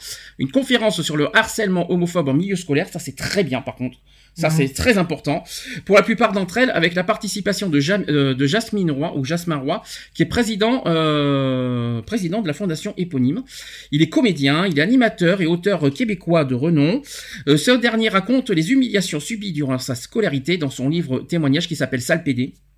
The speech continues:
Speaker 1: P D, je rappelle que ça, que ça veut pas dire homosexuel. D'autres intervenants mettront le sujet en perspective.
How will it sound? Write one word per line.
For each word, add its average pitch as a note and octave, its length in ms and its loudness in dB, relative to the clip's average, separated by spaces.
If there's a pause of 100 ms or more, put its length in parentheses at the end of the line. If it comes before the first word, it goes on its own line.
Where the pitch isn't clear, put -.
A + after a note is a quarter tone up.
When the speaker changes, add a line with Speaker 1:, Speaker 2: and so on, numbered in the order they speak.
(360)
Speaker 1:
P C3+ 100 -2
D, C3 140 -2
je B2+ 80 -8
rappelle C#3 240 -4
que C3+ 80 -6
ça, A#2+ 360 -2
que B2+ 60 -8
ça B2 140 -4
veut B2 80 -2
pas C3+ 100 -4
dire B2 120 0
homosexuel. B2 500 -2 (680)
D'autres C4 420 6
intervenants A#3+ 520 6
mettront A#3+ 440 2
le A3 120 2
sujet A3 380 2
en F#3+ 100 2
perspective. F#3 560 -2